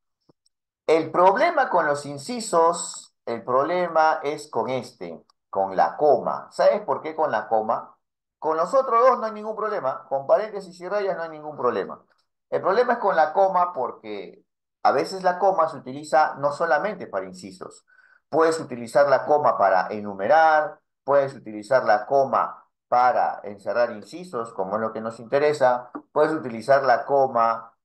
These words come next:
también para alterar el orden de la oración. Entonces, ese es el problema. Pero, ¿sabes cuál es la mejor comprobación de que algo es un inciso o no?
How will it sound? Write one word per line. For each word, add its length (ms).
también 840
para 360
alterar 760
el 100
orden 240
de 80
la 80
oración. 380
Entonces, 440
ese 160
es 120
el 80
problema. 480
Pero, 600
¿sabes 280
cuál 180
es 80
la 100
mejor 280
comprobación 560
de 120
que 80
algo 160
es 120
un 100
inciso 400
o 40
no? 340